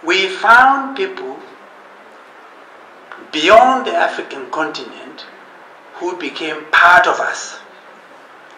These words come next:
Our friends from China, that's another example. And elsewhere in the world, we had people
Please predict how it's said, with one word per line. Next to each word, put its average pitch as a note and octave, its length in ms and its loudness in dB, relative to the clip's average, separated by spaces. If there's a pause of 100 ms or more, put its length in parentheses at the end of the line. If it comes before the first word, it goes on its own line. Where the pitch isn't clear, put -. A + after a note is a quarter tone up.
(260)
Our - 220 8 (100)
friends A3+ 280 4
from E3 240 -2
China, A#2 580 0 (1400)
that's - 300 2 (400)
another E3 480 4
example. - 500 2 (1500)
And F3 180 4
elsewhere G#3+ 720 4
in G3 140 -4
the F3 120 0
world, F#3+ 680 6 (1900)
we D3+ 120 -4
had D#3+ 260 -2
people A3 540 -4